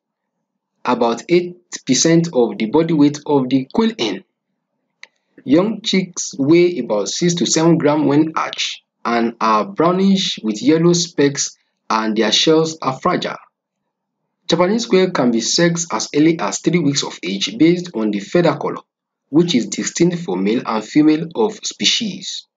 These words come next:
They reach sexual maturity at about six, I mean, five to six weeks of age. Male generally live longer than the female and have characteristic crown known as cotton eggs.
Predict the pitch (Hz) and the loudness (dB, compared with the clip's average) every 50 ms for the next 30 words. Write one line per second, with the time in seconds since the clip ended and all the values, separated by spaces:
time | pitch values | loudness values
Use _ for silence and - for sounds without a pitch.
0 | _ _ _ _ _ _ _ - 113 120 135 139 147 160 - 226 - - - - | _ _ _ _ _ _ _ -6 2 4 6 6 6 4 4 2 0 0 0 0
1 | 185 180 170 - 190 170 143 120 113 - - 160 156 151 156 156 - 165 165 170 | 0 0 2 2 2 4 4 2 0 0 0 2 2 2 2 0 -2 0 0 0
2 | 165 123 113 - - 113 98 98 101 - - - - 170 185 180 - - - - | 0 -2 -8 -6 -6 -6 -4 -2 -2 0 0 0 0 0 0 0 0 0 -2 -2
3 | - - - - - 120 131 123 107 - - 165 165 180 170 - - 101 - - | -4 -8 -10 -6 2 4 4 4 4 2 -2 -2 -2 -2 -2 -4 -6 -6 -4 -4
4 | - 170 170 170 - - - - _ _ _ - 135 151 165 165 - - 113 95 | -2 -2 0 0 -2 -2 -4 -10 _ _ _ 0 2 2 2 2 -4 -4 -6 -6
5 | - - 85 101 127 147 151 - - - _ _ _ _ _ _ _ _ _ _ | -6 -6 -2 0 0 0 0 -4 -6 -8 _ _ _ _ _ _ _ _ _ _
6 | _ _ _ _ _ _ - 113 123 156 185 214 220 190 160 175 175 180 180 175 | _ _ _ _ _ _ 0 4 4 4 6 4 2 0 0 0 2 2 2 2
7 | 175 180 175 170 160 165 170 165 143 135 139 156 156 160 160 156 165 165 160 160 | 2 2 2 2 2 2 2 2 2 2 2 2 4 4 4 2 2 2 0 -2
8 | 170 170 - - 127 120 117 117 113 117 - - 180 170 131 - - - _ - | -4 -6 -4 -2 -2 0 0 2 0 0 0 2 2 4 4 2 0 -6 _ -6
9 | - 107 110 - 143 151 165 165 170 - _ _ _ _ _ _ _ - 131 127 | -6 -6 -2 0 2 2 2 0 -2 -8 _ _ _ _ _ _ _ -2 0 0
10 | 123 127 - - 135 143 156 156 160 180 175 170 170 - - 143 127 113 - - | 0 0 0 2 2 2 2 2 0 0 0 0 0 -2 -2 0 0 -2 -2 -8
11 | - - - 147 147 123 98 - - - - - - _ _ _ _ _ _ _ | -6 0 2 4 4 4 2 0 -4 -6 -10 -10 -10 _ _ _ _ _ _ _
12 | _ _ _ _ _ _ _ _ _ - - 143 - - 107 107 - - - 90 | _ _ _ _ _ _ _ _ _ -2 -2 -2 0 0 -4 -4 -4 -6 -6 -6
13 | - - - - | -6 -8 -12 -12